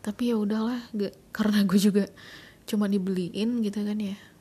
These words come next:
Ya udah, gue ngikutin aja dia belinya apa, gue ikutin.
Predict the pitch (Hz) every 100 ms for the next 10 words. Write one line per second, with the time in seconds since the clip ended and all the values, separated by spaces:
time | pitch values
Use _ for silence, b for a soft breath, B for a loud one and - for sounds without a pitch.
0 | - 135 165 202 190 202 214 214 220 185
1 | 165 180 208 214 214 - 208 180 180 180
2 | 185 175 202 202 190 - - 185